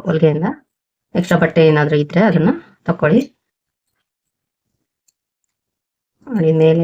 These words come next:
ಎಕ್ಸ್ಟ್ರಾ ಥ್ರೆಡ್ ಇವೆಲ್ಲ ಏನಾದ್ರೂ ಇದ್ರೆ ಕಟ್ ಮಾಡ್ಕೊಬೇಕು. So ನಾನೀಗ ನೋಡಿ ಈ ರೀತಿ ಕಟ್ ಮಾಡ್ಕೊಂಡಿದೀನಿ. ಇಷ್ಟು ಬಟ್ಟೆ ಉಳಿದ್ರೆ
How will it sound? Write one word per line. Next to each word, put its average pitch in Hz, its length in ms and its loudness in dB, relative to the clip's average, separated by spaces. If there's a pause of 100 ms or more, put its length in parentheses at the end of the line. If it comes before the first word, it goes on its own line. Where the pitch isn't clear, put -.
ಎಕ್ಸ್ಟ್ರಾ 165 260 -4
ಥ್ರೆಡ್ 160 240 -2 (140)
ಇವೆಲ್ಲ 156 260 0
ಏನಾದ್ರೂ 156 320 0
ಇದ್ರೆ 185 180 -4 (1040)
ಕಟ್ 180 200 -2
ಮಾಡ್ಕೊಬೇಕು. 147 420 -4 (340)
So 240 140 -2
ನಾನೀಗ 165 340 2
ನೋಡಿ 160 160 4 (120)
ಈ - 20 -2 (100)
ರೀತಿ 160 220 -2 (360)
ಕಟ್ 180 180 -4
ಮಾಡ್ಕೊಂಡಿದೀನಿ. 156 500 0 (580)
ಇಷ್ಟು 180 180 -4
ಬಟ್ಟೆ 170 240 0
ಉಳಿದ್ರೆ 165 240 4